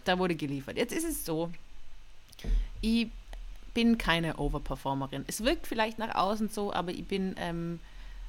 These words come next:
ähm, ich bin gutes Mittelfeld, würde ich sagen. So, ich kann, ich war auch, ähm, im Studium, in der Schule, ich war immer gut. Ich war immer gut, aber ich war jetzt, ich war nie die Overperformerin und, ähm, habe aber trotzdem diesen unglaublichen Leistungsanspruch an mich. Und meine Idee ist jetzt,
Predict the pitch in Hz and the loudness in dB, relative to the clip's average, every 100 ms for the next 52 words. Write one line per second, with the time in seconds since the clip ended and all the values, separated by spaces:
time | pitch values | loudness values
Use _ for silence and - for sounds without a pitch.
0 | - 170 165 165 - 190 190 262 262 - | -8 -4 -2 -2 -2 -2 4 6 6 4
1 | - - - 277 240 254 233 - 139 131 | -10 -2 4 6 10 8 8 0 -2 -2
2 | - 139 - 131 135 - - - 202 208 | -4 -4 -2 -2 -2 -2 -2 0 0 2
3 | - 196 202 214 - - 202 208 - 269 | 4 6 6 6 2 0 2 2 4 4
4 | 233 202 208 254 226 202 - 254 214 196 | 4 4 2 4 4 6 8 8 8 4
5 | 147 - 185 175 196 196 277 330 - 185 | 2 -2 2 4 4 6 6 6 6 6
6 | 190 180 180 180 - - 196 202 185 190 | 6 8 6 4 0 6 8 8 6 4
7 | - 190 196 - 170 - 147 147 143 147 | 6 6 6 6 4 6 6 6 4 2
8 | 175 - 165 - 160 160 160 - - - | 2 0 0 2 2 2 0 -10 -14 -14
9 | - - - - - - - - 165 202 | -16 -14 -14 -16 -18 -20 -16 0 6 8
10 | 202 202 180 220 - 208 185 196 202 233 | 8 6 6 6 6 2 4 4 6 8
11 | 226 220 202 190 180 208 220 - 151 - | 8 6 6 6 6 6 2 2 0 -2
12 | 160 143 147 - 175 180 196 202 208 185 | -2 2 2 6 8 10 8 6 4 6
13 | 233 269 202 - 175 120 - - | 6 6 4 0 -4 -4 -6 -10